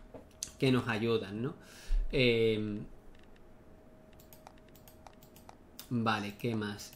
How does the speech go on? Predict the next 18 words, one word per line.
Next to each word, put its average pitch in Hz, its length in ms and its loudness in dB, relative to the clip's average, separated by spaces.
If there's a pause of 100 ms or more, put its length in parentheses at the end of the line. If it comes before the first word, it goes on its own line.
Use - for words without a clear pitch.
Inventario, 113 1080 -6
skin, 123 640 -4
personaje. - 920 -10 (600)
Vale, 117 320 0
¿qué 117 160 -2
sería? 127 380 0
Mira, 107 240 0
aquí - 120 -8
lo 120 120 0
podemos 117 260 -2
reiniciar 113 360 -4
en 113 120 -4
cualquier 107 320 -4
momento, 110 460 -2
parece. 139 560 -4 (400)
¿Qué 127 120 -2
sería 117 400 0
esto? - 340 -10